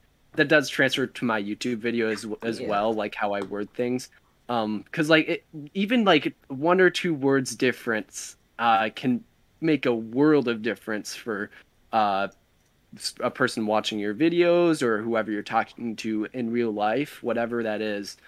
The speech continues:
Speaker 1: Uh, it can, it can make a world of difference.
Speaker 2: A-, absolutely. Um, so, so we were talking about this before, before we started, and I wa-, I wanna touch on this. Now, there, I, I guess there, there are two elements to this, so I'll get 'em out now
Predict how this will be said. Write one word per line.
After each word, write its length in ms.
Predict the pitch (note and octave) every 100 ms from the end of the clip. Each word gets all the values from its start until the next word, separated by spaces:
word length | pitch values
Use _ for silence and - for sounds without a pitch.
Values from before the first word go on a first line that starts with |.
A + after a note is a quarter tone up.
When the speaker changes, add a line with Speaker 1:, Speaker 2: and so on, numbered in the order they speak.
| _ _ -
Speaker 1:
Uh, 260 | G#2 G2+ F#2
it 80 | C#3+
can, 220 | E3 E3
it 140 | D3 D3
can 160 | D#3
make 300 | C#3+ D3 - - _
a 60 | B2+
world 340 | A#2 B2 A#2+
of 120 | A2 G2+
difference. 520 | A2+ - F#2 - -
Speaker 2:
A-, 160 | A2
absolutely. 840 | G#2+ G#2 - F2 F2 F2+ - C2 - _ _ _ _ _ -
Um, 480 | G2 G2 F#2+ F2+ - _ _ -
so, 180 | - C#3
so 180 | E3 E3
we 100 | G#3
were 80 |
talking 260 | A3+ G3 F#3+
about 160 | F3+ D#3
this 120 | C#3+
before, 360 | B2+ C3+ C3+ C3+
before 520 | A#2+ A2+ - C3 B2
we 100 | A2+
started, 580 | - - A2 G#2+ F#2 -
and 140 | G#2+ G#2+
I 180 | A#2+ B2+
wa-, 160 | B2
I 120 | C3 E3
wanna 240 | G3+ D#3
touch 240 | - A#2+ G#2+
on 100 | F#2+
this. 200 | E2+ -
Now, 280 | B2 A2+ - - _ -
there, 180 | C#3 C#3
I, 80 | D3 D3
I 60 |
guess 180 | D3+ F3
there, 260 | F3 D#3 A#2+
there 200 | C3 A#2+
are 40 |
two 220 | - A#2+ A#2+
elements 320 | B2 B2 B2
to 60 | C3
this, 120 | -
so 80 | G#2+
I'll 60 |
get 120 | A2
'em 100 | A#2
out 180 | A2 G#2
now 340 | G2+ F#2+ G#2+